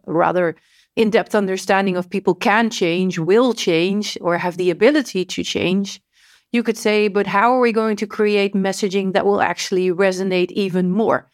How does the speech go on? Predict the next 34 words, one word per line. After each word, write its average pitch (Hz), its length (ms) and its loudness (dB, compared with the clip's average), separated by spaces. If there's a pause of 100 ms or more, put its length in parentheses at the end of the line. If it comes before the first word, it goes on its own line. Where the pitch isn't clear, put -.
(320)
So 185 160 0
knowing 190 400 0
the 185 100 0
type 185 260 -2
of 170 140 -4
words 202 320 0
that - 140 0
you 190 100 2
have 202 260 0
to - 80 0
use, 262 480 0 (380)
what 240 180 4
will 226 120 4
get 202 240 0
them 202 320 0
to 196 180 -4
pay 196 480 0
attention 190 580 -2
even 185 360 -2
more? 190 300 -2
So 170 460 0
then 170 380 -4
integrating 220 720 2
what, 196 140 -2 (120)
what 180 200 -2
Prince 240 260 2
just 226 220 0
said 196 340 0 (340)
into 196 160 0
the 185 140 4
execution 175 640 -2
strategy - 540 -2
for - 200 -4
it. - 220 -10